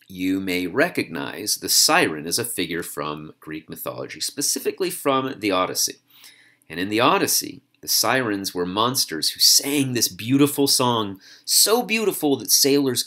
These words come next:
couldn't resist it, could not resist it, and they sailed their ships right into the rocks to be close to it, and that's where the sirens got to eat them up. So a siren song is something that sounds great, but is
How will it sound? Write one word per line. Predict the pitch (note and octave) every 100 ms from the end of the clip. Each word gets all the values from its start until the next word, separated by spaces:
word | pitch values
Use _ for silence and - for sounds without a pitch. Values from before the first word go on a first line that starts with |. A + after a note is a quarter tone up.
| -
couldn't | - D#3+ D3+
resist | A#2+ A#2 G#2 - -
it, | - -
could | - F#3
not | E3+ D3
resist | C#3 B2 A#2+ -
it, | - - - - F2+
and | F2
they | E2
sailed | - B2+ C3
their | G#2 F2
ships | - G2 - -
right | C#2 F2 A#2+ C3+
into | C3 A#2
the | G#2
rocks | G2 F#2 - -
to | -
be | F2+
close | - F2+ E2
to | - E2
it, | D2 - - -
and | E2 D#2
that's | C#2+ -
where | C#2
the | B1
sirens | A#1+ B1 C2 A#1+
got | - G1+
to | - -
eat | -
them | D2+
up. | C#3 B2+ - - - - - - -
So | - G2+ D#2+
a |
siren | - - C3+ D3+ G#2+ F2+
song | - B2+ G2 E2 D#2
is | F2+ F#2+ F2+ E2+
something | - - A2 G#2 G2+ F#2
that | F#2
sounds | - - - D#3+ E3+ C#3+
great, | C3 D#3+ D#3 A#2 F2 - - _ _ -
but | - F#2
is | D#2+ D2